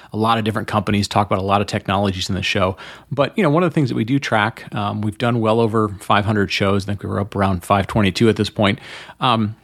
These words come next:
but we've had, you know, fifty, almost sixty, uh, companies acquired,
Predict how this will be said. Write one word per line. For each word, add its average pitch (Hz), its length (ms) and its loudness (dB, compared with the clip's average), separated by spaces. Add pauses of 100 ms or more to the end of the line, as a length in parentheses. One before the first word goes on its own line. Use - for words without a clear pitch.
(200)
but - 80 -2
we've 165 100 2
had, 180 240 2
you 196 60 0
know, 208 100 4
fifty, 147 500 0
almost 160 260 2
sixty, 147 520 0 (360)
uh, 110 440 0
companies 135 400 0
acquired, 135 520 0